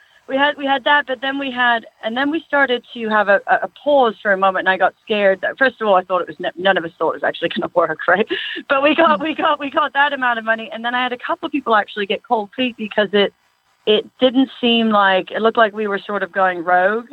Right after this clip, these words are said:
Speaker 1: Like, with the, we were, it was just a little slow for all of the other organizations to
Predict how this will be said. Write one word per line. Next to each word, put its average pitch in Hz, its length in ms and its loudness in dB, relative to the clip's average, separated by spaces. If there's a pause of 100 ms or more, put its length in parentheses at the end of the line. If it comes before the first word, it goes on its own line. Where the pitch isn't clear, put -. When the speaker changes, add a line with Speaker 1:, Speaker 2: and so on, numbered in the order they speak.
(120)
Speaker 1:
Like, 196 200 2
with 190 260 -4
the, 190 340 2 (140)
we 202 100 -2
were, 190 160 -6
it - 40 -10
was 190 100 -10
just 226 140 -4
a 220 40 2
little 214 260 4 (120)
slow 208 420 4
for 196 100 2
all 196 300 2
of 175 60 -2
the 180 120 -4
other 214 300 2
organizations 180 800 -4
to 170 60 -8